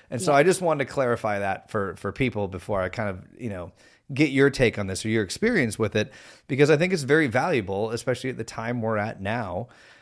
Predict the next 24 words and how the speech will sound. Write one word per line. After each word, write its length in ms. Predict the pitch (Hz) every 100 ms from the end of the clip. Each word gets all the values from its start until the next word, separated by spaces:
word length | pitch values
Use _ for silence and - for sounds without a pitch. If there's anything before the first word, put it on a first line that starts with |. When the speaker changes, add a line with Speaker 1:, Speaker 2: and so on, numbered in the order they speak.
| _ _ _ _ -
Speaker 1:
uh, 200 | 107 110
in 140 | 139
the 80 | 165
world, 560 | 113 139 123 98 120 -
uh, 320 | 98 98 98
with, 240 | 101 113 -
with 280 | 110 147 -
kind 180 | 104
of 100 | 107
the, 280 | 104 101 98 - - 90
you 100 | 117
know, 140 | 101 98
the 80 | 95
paradigm 560 | - 123 123 104 101
shift 480 | 92 - 92 - - _ _
that's 220 | 95 -
taking 340 | - 101 98
place 420 | 95 107 98 92 -
with 220 | 95 -
kind 160 | 98
of, 80 | 92
like, 140 | 87 -
the 80 |
psychedelic, 720 | 104 92 87 90 90 85 85